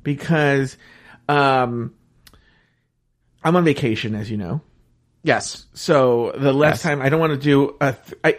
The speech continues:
Speaker 1: look, trying to wrangle Lori in under three hours is enough. And I know you have a,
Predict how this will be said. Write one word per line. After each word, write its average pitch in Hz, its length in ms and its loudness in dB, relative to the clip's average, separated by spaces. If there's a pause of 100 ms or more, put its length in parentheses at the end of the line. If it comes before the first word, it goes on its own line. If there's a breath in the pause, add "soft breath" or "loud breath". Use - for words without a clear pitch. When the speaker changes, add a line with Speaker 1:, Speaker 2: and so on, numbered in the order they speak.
(100)
Speaker 1:
look, 151 340 0 (180)
trying 254 260 -2
to 277 80 2
wrangle 190 460 0
Lori 156 460 0
in 175 120 -2
under 175 240 -2
three 175 280 -2
hours 170 420 0
is 139 120 -4
enough. 135 520 -4 (600 soft breath)
And 156 140 -2
I 180 100 0
know 220 160 2
you 175 320 0
have 202 160 0
a, 151 160 0